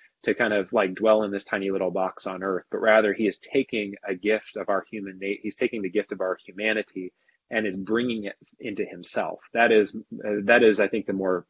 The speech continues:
central, significant way to understand the incarnation is in God becoming man, he takes our humanity and brings it into God. He brings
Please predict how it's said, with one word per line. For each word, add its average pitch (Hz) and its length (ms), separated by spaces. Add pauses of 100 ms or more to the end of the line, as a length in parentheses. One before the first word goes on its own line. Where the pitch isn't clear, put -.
central, 107 440
significant 98 800
way 92 140
to 90 80
understand 90 480
the 92 160
incarnation 87 760
is 87 180 (380)
in 104 220
God 113 300
becoming 101 420
man, 98 420
he 101 220
takes - 320
our 95 100
humanity 95 600
and 90 100
brings 101 380
it 95 180
into 101 340
God. 92 360 (420)
He 104 80
brings 101 380